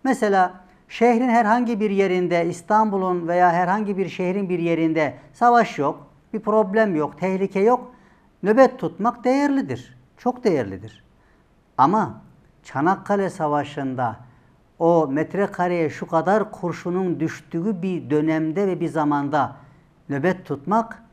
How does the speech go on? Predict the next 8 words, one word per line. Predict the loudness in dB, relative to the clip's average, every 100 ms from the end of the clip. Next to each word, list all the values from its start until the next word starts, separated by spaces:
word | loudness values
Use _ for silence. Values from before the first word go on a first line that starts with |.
| _ _
herhalde | -6 -4 -2 -2 -2 -4 -6
şehrin | -8 -6 -4 -6
içerisinde, | -4 -6 -6 -6 -4 -4 -6
Tugay'ın | -4 -2 0 -4
içinde | -4 -4 -2 -2 -6 -14 -8
nöbet | -4 -2 -2 -4
tutmayla | -12 -2 2 2 0 -2
değerlendirildiğinde | -4 -4 -4 -6 -6 -8 -8 -8 -4 -2 -4